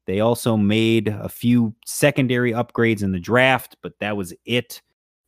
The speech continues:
And again, we're talking about young guys who are trying to adjust in a shortened offseason.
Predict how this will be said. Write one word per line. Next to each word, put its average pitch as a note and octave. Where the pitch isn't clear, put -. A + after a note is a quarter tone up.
And F#2
again, G#2+
we're F#2
talking G2+
about G2
young A2+
guys G2+
who G2
are F#2+
trying G#2
to G2+
adjust A2
in G2
a -
shortened G2+
offseason. F2